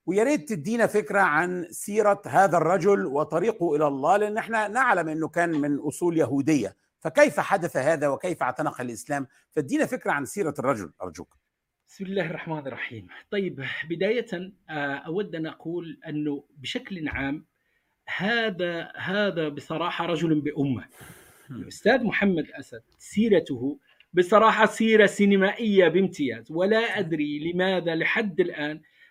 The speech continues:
Speaker 2: لم تخطر فكرة لأحد لكي، لكي يعمل لنا فيلم حلو كده، فيلم تاريخي، لأنه فعلًا، آه، حياته حافلة بامتياز، وإن شاء الله سنستعرض هذه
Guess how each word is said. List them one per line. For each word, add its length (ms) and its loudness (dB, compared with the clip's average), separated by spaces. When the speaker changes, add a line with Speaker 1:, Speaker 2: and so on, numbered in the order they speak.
Speaker 2:
لم 200 6
تخطر 500 -2
فكرة 360 -4
لأحد 420 -4
لكي، 420 2
لكي 260 -4
يعمل 400 2
لنا 180 4
فيلم 340 0
حلو 400 0
كده، 300 -2
فيلم 380 -4
تاريخي، 340 4
لأنه 420 0
فعلًا، 560 -4
آه، 400 -2
حياته 760 2
حافلة 680 -6
بامتياز، 680 -2
وإن 80 -12
شاء 280 -10
الله 240 -6
سنستعرض 640 -8
هذه 420 -8